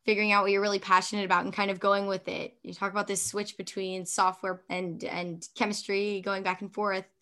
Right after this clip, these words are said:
just with whatever you like and running with your ideas and taking opportunities as they come. And so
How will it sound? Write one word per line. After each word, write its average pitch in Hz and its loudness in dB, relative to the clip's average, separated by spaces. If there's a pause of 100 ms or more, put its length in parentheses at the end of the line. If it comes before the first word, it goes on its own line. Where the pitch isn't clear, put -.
(240)
just 233 0
with 233 4
whatever 196 -2
you 202 0
like 202 0
and 208 -2
running 214 2
with 220 -4
your 190 0
ideas 185 0
and 196 -8
taking 196 -4
opportunities 185 -6
as 175 -12
they - -6
come. 180 -2 (600)
And 247 6
so 254 6